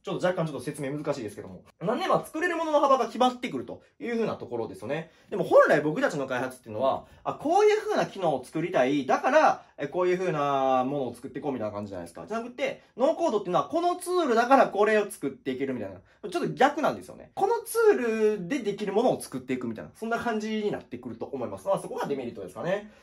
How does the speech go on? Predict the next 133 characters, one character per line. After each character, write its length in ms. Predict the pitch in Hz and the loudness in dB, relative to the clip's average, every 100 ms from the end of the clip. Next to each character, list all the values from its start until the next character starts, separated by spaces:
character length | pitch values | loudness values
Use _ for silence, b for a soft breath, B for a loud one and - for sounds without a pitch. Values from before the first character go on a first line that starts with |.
| B - | B -6
あ 60 | - | 0
と 40 | |
は、 60 | 254 | 2
ま 80 | |
あ、 20 | 190 | 2
ツ 160 | 277 | -2
ー 120 | 302 | -4
ル 120 | 294 294 | -2 0
依 40 | |
存 180 | 214 151 | 0 0
と 60 | |
い 20 | 139 | -2
う 20 | |
こ 60 | |
と 80 | 175 | -2
で、 160 | 202 175 | 0 0
例 120 | 214 | 0
え 40 | |
ば 80 | 214 | 0
こ 100 | 180 | -2
の 80 | 175 | -4
ツ 140 | 170 | -6
ー 460 | 240 233 233 233 233 | -6 -4 -4 -2 -2
ル 40 | |
が 100 | 233 | 0
で 80 | 180 | 0
す 60 | 120 | -2
ね、 300 | 120 104 b b b b | -6 -8 b b b b
ツ 120 | - | -4
ー 40 | 359 | 0
ル 80 | 359 | 0
が、 160 | 359 - _ _ - | 0 -6 _ _ -12
ツ 140 | 320 | -6
ー 40 | |
ル 100 | 330 | -4
を 80 | 294 | -4
作 160 | - 147 | -6 -8
っ 20 | |
て 80 | 170 | -6
の 80 | 127 | -8
も 60 | |
会 240 | - 139 135 | -2 0 0
社 80 | |
で 60 | 170 | -2
あ 40 | |
っ 60 | - | -4
た 80 | 110 | -6
り 60 | |
と 60 | 104 | -8
か 200 | - 87 | -8 -8
す 100 | 165 | -4
る 60 | 156 | -4
わ 100 | 127 | -4
け 60 | |
で 60 | 92 | -10
す 60 | |
よ。 140 | 160 - _ _ | -16 -20 _ _
で、 80 | 226 | -2
多 80 | 262 | 0
分 80 | |
バ 140 | 185 262 | 2 2
グ 100 | 180 | 2
も 80 | 131 | -4
発 180 | 123 | -6
生 140 | - 135 | -6 -6
し 20 | |
た 60 | 117 | -6
り 40 | |
と 60 | - | -8
か、 80 | |
セ 140 | - 160 | -8 -6
キ 80 | 165 | -6
ュ 20 | |
リ 60 | |
テ 80 | 165 | -6
ィ 40 | 165 | -6
的 120 | 165 | -4
に 80 | 175 | -2
問 160 | 190 | 0
題 120 | 190 | 0
が 80 | 139 | 0
あ 40 | 101 | -2
っ 60 | |
た 100 | 147 | -6
り 40 | 120 | -8
と 60 | |
か 60 | 95 | -10
す 100 | 113 | -12
る 60 | 131 | -14
か 80 | |
も 60 | 90 | -14
し 80 | 87 | -16
れ 80 | 95 | -16
ま 80 | |
せ 100 | 82 | -16
ん 80 | 80 | -20
と。 80 | - B B B | -20 B B B
ね。 240 | 151 180 - | -10 -10 -8
そ 80 | 151 | -6
の 80 | 139 | -6
ツ 140 | - | -4
ー 40 | 165 | -4
ル 60 | |
自 100 | 107 | -4
体 140 | 107 95 | -8 -8
ね。 260 | 123 - _ | -10 -14 _
さ 80 | 151 | -8
っ 40 | |
き 60 | 151 | -8
僕 140 | 127 | -4
が 60 | 139 | -4
言 40 | |
っ 40 | - | -2
た 60 | |
バ 120 | 147 | -2
ブ 100 | 156 | -2
ル、 140 | 127 - | -2 -6
バ 140 | 151 | -6
ブ 80 | 147 | -4
ル 100 | 110 | -8
で 60 | 98 | -12
も、 160 | - | -16
バ 280 | 131 127 190 | -14 0 0
ブ 120 | 165 | 0
ル 80 | 139 | -2
で 80 | 156 | -4
も 100 | 135 | -4
そ 200 | - 131 | -8 -8
う 20 | |
で 80 | 107 | -8
す 80 | - | -10
け 80 | 123 | -4
ど、 280 | 160 - | -4 -4